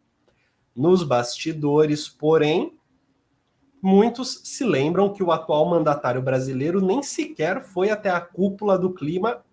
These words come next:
em vinte e um, quando o evento aconteceu em Glasgow.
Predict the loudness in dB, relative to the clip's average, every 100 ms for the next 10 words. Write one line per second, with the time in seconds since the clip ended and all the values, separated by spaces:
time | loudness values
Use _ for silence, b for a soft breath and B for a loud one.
0 | -2 0 0 -2 0 0 0 -4 _ _
1 | _ _ _ _ _ _ _ _ -2 0
2 | 0 0 0 0 0 0 -2 0 4 4
3 | 4 -2 -4 -2 0 0 -2 -10 -12